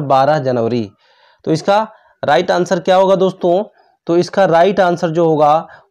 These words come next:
वो होगा ग्यारह जुलाई को, ठीक है, ऑप्शन नंबर टू जो है यहाँ पर करेक्ट है। अगला प्रश्न देखते हैं, भारतीय राष्ट्रीय कांग्रेस की स्थापना निम्नलिखित में से किस वर्ष हुई थी?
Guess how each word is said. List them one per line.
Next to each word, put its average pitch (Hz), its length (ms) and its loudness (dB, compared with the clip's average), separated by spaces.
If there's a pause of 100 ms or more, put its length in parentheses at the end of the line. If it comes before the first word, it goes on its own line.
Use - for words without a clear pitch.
वो 165 140 0
होगा 156 360 2
ग्यारह 143 380 2
जुलाई 113 380 -2
को, 95 160 -14
ठीक 135 240 -8
है, 170 60 2
ऑप्शन 156 260 -2
नंबर 156 240 0
टू 165 240 -2
जो 175 120 0
है 175 280 0 (320)
यहाँ 135 240 -2
पर 175 220 -2 (100)
करेक्ट 117 360 -4
है। 101 180 -14 (320)
अगला 180 240 0
प्रश्न 190 260 -2
देखते 190 320 0
हैं, 185 140 -2 (580)
भारतीय 202 440 0
राष्ट्रीय 196 340 0
कांग्रेस 180 400 0
की 190 140 -2
स्थापना 175 480 -4
निम्नलिखित 190 560 -2
में 170 120 0
से 175 180 -4
किस 190 280 -6
वर्ष 151 260 -2
हुई 139 220 -4
थी? 104 240 -12